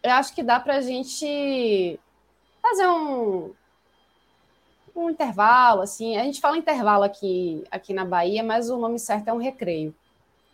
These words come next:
Pra dar aquela desopilada, né?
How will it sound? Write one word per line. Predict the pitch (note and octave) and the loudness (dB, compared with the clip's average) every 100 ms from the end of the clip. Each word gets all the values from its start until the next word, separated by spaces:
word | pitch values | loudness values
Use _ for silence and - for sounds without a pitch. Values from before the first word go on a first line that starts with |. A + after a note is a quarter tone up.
| _ _ _ | _ _ _
Pra | A3 | -2
dar | A#3 | 0
aquela | A#3 A3 A3 G3 | 0 2 2 0
desopilada, | F3+ G#3 G#3+ F3+ F3+ G#3 G#3+ G3+ G3 G3 F#3+ _ | -2 -6 -2 2 6 6 6 4 2 -2 -6 _
né? | G3+ B3+ | -8 -8